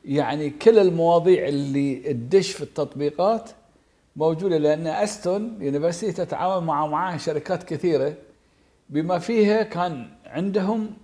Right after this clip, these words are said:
مفاعلين، مفاعل نووي تجريبي اللي ت-، للبحث الاكسبيرمنتال،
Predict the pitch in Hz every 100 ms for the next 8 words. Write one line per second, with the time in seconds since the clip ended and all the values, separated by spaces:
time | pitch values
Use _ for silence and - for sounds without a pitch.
0 | _ - 151 151 151 165 156 170 156 147
1 | 156 147 147 160 147 139 190 262 - _
2 | _ _ _ - 113 123 135 175 233 -
3 | _ _ _ _ _ _ - 123 127 127
4 | 117 - 110 113 120 113 147 - 131 -
5 | - 127 139 147 175 196 214